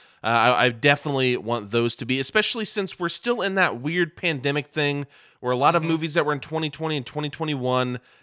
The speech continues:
Speaker 1: got, like, pushed off, and now even in twenty twenty-two, we're getting some of those, I believe.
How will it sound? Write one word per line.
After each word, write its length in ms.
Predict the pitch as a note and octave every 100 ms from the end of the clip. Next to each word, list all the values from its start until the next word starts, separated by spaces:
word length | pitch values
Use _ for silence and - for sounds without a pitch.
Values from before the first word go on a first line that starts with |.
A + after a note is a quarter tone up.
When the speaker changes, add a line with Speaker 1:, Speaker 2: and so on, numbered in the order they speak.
| -
Speaker 1:
got, 220 | C#3 A2
like, 400 | B2 A#2 - - _ _ _ _ -
pushed 320 | F3 - -
off, 460 | A#2+ C3 C3 C3+ -
and 140 | A#2+ A#2
now 240 | B2 C3
even 260 | C3+ C3 C3
in 100 | A#2+
twenty 200 | C#3 C3+
twenty-two, 460 | - C3 - C3
we're 100 | B2
getting 260 | A2 B2 B2
some 220 | - B2
of 140 | G2
those, 280 | A2 A2+ G#2+
I 60 | A2+
believe. 380 | A2 A#2 A2+